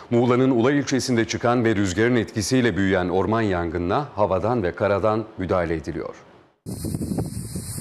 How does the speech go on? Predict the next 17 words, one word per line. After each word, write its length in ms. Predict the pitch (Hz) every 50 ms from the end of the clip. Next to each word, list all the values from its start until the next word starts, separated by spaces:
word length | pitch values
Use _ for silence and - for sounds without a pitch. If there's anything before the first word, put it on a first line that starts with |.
| 180 - -
Edinilen 500 | 147 139 147 151 165 170 175 170 165 135
bilgiye 340 | 143 135 113 135 165 165
göre 260 | 147 143 143 139 143 135
saat 340 | - 151 139 135 135 -
on 200 | 170 151 156 165
dört 200 | 160 160 151 -
otuz 240 | 143 135 - 170 151
sıralarında 600 | - - 143 139 127 123 123 123 120 113 135 127
Muğla'nın 500 | 117 117 147 185 170 165 170 165 170 170
Ula 220 | 165 151 135 170 180
ilçesine 600 | 151 139 - - 135 117 - 131 120 117 107 101
bağlı 320 | 110 107 110 117 147 139
Karaböğürtlen 680 | - 123 127 160 175 165 165 156 151 - 160 151 151
Mahallesi 520 | 143 139 139 131 131 123 135 127 - - 151
yakınlarındaki 680 | 135 - - 135 127 127 127 127 127 127 127 - 143
ormanlık 460 | 120 117 117 117 120 120 131 160 147
alanda 440 | 147 123 113 110 107 101 117 117 117